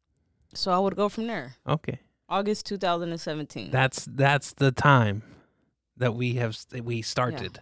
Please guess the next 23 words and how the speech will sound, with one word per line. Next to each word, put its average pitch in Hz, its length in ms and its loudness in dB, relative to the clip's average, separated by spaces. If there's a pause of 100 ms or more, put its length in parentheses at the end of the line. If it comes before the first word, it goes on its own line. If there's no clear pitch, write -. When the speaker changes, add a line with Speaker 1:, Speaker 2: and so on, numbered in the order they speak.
(100)
Speaker 1:
So 180 240 -4
we 202 160 0
are 196 140 6
almost 190 560 4 (200)
four 190 160 0
years 180 280 -2
in. 127 240 -8 (120)
Speaker 2:
All 117 60 -2
right. 92 260 -4 (460)
Well, 131 300 8
Speaker 1:
Mm-hmm. 156 160 -6 (760)
Speaker 2:
uh, 127 340 4
then 196 380 6
after 156 800 4 (200)
that, 117 440 0
we 123 160 -2
had, 110 320 -2 (180)
uh, 127 180 -6
Tom 202 260 6
on 113 140 4
the 104 60 -2
show. 101 360 -2 (640)
Speaker 1:
Mm-hmm. 175 340 -4